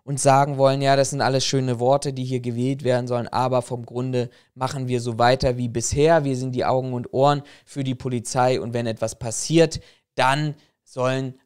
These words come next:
auch hier wieder, ähm, der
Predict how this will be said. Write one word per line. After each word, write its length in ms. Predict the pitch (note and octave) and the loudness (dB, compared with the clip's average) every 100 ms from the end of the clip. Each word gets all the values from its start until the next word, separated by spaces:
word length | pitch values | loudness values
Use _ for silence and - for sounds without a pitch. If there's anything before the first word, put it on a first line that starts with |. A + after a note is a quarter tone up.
| _ | _
auch 440 | B2+ B2+ B2+ - _ _ | -4 -2 -2 -6 _ _
hier 520 | _ C3+ C3+ C3 B2 - | _ -4 2 2 2 -6
wieder, 600 | B2 B2 C3 C3 B2+ A#2 _ _ - | -16 -6 2 4 4 2 _ _ -4
ähm, 400 | A#2+ A2+ A2+ - _ _ - | -2 -2 -4 -10 _ _ -2
der 320 | B2+ A#2 A2 | 2 2 2